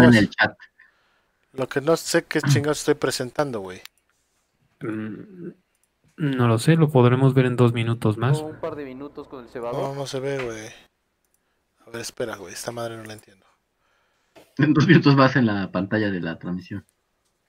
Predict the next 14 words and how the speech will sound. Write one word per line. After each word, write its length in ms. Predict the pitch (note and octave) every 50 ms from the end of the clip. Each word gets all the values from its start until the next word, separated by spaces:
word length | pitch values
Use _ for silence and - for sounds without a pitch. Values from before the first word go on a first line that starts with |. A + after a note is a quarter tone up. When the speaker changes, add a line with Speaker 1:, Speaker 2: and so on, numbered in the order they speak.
| _ _ _ _ _ _ _ _
Speaker 1:
Dice, 160 | - A2+ - A#2
estás 200 | A2+ C#3 C#3 C3+
presentando 460 | - C#3+ C#3+ B2+ A2+ A#2+ A#2+ B2+ B2
la 120 | G#2+ F2+
pantalla, 360 | - F2+ F2 F2 - G#2 G2+
Speaker 2:
Mejor 180 | G2 F#2+ D#3+ -
para 160 | D#3+ D#3+ D3+
Speaker 1:
dice, 120 | A#2+ A#2 A#2
Speaker 2:
video 100 | A#2+ C3
y 20 |
Speaker 1:
no, 40 | C3+
Speaker 2:
animación, 480 | B2+ A#2+ G#2+ G#2 - - F#2+ E2+ E2+ E2+
Speaker 1:
stream. 180 | - A2+ G#2
Speaker 2:
ok. 180 | - - _ _